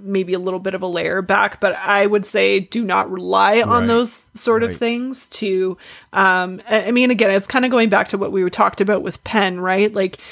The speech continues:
Speaker 1: you wanna, I, I like to approach colored pencil the way I would with pen, in the sense that even though colored pencil is erasable to, to
Speaker 2: Yeah.
Speaker 1: some extent, um, I like to treat it like it's not, so that I'm being a lot more deliberate with my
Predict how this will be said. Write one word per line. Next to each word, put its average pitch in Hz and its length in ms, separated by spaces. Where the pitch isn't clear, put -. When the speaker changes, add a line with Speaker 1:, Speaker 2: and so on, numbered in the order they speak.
Speaker 1:
you 220 160
wanna, 220 500
I, 247 260
I 247 180
like 269 200
to 285 140
approach 220 460
colored 202 320
pencil 196 340
the 196 100
way 202 140
I 190 100
would 190 220
with 185 220
pen, 208 320
in 190 160
the 185 80
sense 190 320
that 196 240
even 240 260
though 233 120
colored 220 320
pencil 202 320
is 180 240
erasable 202 760
to, 202 160
to - 180
Speaker 2:
Yeah. - 40
Speaker 1:
some 196 200
extent, 190 540
um, 185 300
I 190 80
like 208 240
to 220 100
treat 208 280
it 208 120
like 190 200
it's 185 180
not, 185 540
so 202 240
that 196 180
I'm 196 160
being 196 300
a 190 60
lot 185 280
more 185 220
deliberate 190 720
with 190 420
my 185 540